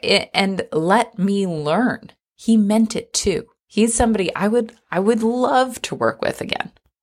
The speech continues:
And I became that person. He let me learn and become that person. So remember, everyone has something they're going through that you don't know about.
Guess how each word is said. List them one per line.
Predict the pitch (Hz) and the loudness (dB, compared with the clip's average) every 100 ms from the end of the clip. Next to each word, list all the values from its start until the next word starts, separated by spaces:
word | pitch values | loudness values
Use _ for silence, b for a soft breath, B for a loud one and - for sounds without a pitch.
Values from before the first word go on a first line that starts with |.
| - | 0
And | 175 165 - | 2 2 -2
I | - 175 | 0 0
became | 190 185 - 143 | 0 -2 -2 -2
that | 127 - | -2 -4
person. | - - - | -6 -4 -4
He | 135 - | -4 -2
let | 190 151 151 170 196 - - | -2 -2 0 2 2 -2 -6
me | 160 165 | -4 -2
learn | 151 139 151 165 180 190 | -2 -2 0 0 0 -2
and | 156 143 | -4 -2
become | 131 - - 143 147 143 | -4 -6 -2 -2 -2 -4
that | 135 127 - - | 0 0 -2 -10
person. | - - 180 - - - _ _ - | -10 -4 -2 -2 -6 -10 _ _ -4
So | - 147 | 0 2
remember, | 147 143 139 127 113 - - _ 135 | 2 0 0 0 -4 -10 -12 _ -4
everyone | 131 147 180 196 | 0 0 2 2
has | 208 | 2
something | - 175 - 165 | 0 -2 -2 -2
they're | 143 | -2
going | 131 131 127 | 0 0 0
through | 123 120 | -2 -4
that | 117 - | -4 -2
you | 139 | 0
don't | 180 156 | 0 0
know | 139 | 0
about. | 123 - - | 0 0 -6